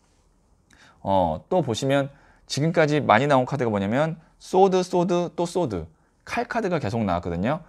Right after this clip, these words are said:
칼이라는 거는 기본적으로 바람의 에너지이기 때문에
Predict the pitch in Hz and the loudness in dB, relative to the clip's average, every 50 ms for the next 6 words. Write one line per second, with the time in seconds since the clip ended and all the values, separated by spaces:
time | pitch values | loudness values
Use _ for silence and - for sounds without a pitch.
0 | - - _ _ - - - 240 247 233 233 226 214 208 190 196 196 190 170 - | -20 -20 _ _ -12 -6 -4 -2 0 2 2 2 2 2 0 0 0 -2 -2 -2
1 | - 123 135 143 143 139 139 139 135 135 - 101 104 131 139 156 147 123 110 107 | -2 -2 0 0 2 2 2 2 2 0 0 0 2 2 2 2 2 0 2 0
2 | 104 101 98 - 127 101 95 98 107 123 143 127 95 - | 0 -2 -2 -4 -4 -4 -4 -2 -2 -2 -2 -2 -4 -6